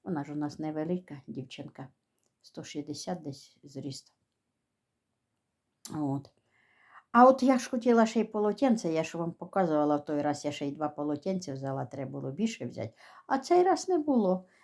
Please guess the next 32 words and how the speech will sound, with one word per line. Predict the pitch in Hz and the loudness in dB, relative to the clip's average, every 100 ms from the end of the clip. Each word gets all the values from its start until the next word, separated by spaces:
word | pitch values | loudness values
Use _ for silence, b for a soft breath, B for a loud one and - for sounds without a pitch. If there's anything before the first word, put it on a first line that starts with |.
| b - | b 0
Ну, | 508 466 | 4 6
я, | |
може, | 320 247 233 | 8 10 8
на | 202 | 6
тій | - 302 | 0 0
неділі | 247 214 190 185 180 | 0 0 -2 -4 -6
ще | - | -8
поїду, | 165 165 165 156 143 | -8 -8 -6 -4 -4
може, | 131 127 117 | -4 -2 -4
ще | - 175 | 0 0
якісь | 175 180 165 | 0 -2 -8
знижки | 160 160 - 151 | -6 -6 -8 -14
поставлять, | 139 147 - 151 147 147 | -12 -14 -10 -8 -6 -8
ще | - - | -10 -12
щось | - 175 | -12 -14
дадуть | 165 156 156 - | -12 -12 -14 -10
на | 151 | -10
знижку. | 151 151 143 - - | -10 -10 -12 -14 -18
Так | - 113 - | -16 -16 -16
що | - _ _ _ _ - | -20 _ _ _ _ -6
якось | 147 139 113 - | -6 -4 -8 -12
так. | - - - _ _ _ _ _ _ | -14 -14 -18 _ _ _ _ _ _
Так | - - | -18 -14
що | - | -14
бувайте | 120 131 95 110 - | -12 -8 -6 -8 -12
здорові, | - 123 147 214 240 226 - | -12 -6 0 4 4 2 -4
щасливі, | - - 117 - 151 190 214 214 - | -18 -14 -14 -8 -4 -2 -4 -6 -10
веселі. | 156 139 147 170 208 202 | -14 -12 -4 -2 -2 -6
Саме | - 147 135 | -8 -10 -8
головне, | 131 135 135 139 | -6 -6 -6 -10
щоб | - 135 | -14 -16
було | - 143 139 | -10 -6 -6